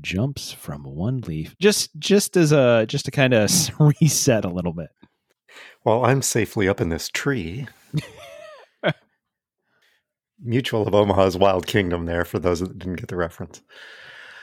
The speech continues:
Speaker 2: <sighs> Uh, so did,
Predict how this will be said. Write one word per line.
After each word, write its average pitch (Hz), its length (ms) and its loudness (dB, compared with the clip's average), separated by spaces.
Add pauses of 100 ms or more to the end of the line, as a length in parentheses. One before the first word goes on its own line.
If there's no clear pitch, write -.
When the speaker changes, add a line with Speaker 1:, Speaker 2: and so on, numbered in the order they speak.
(880)
Speaker 2:
<sighs> - 100 -14 (840)
Uh, 98 800 4
so 143 200 2
did, 107 320 2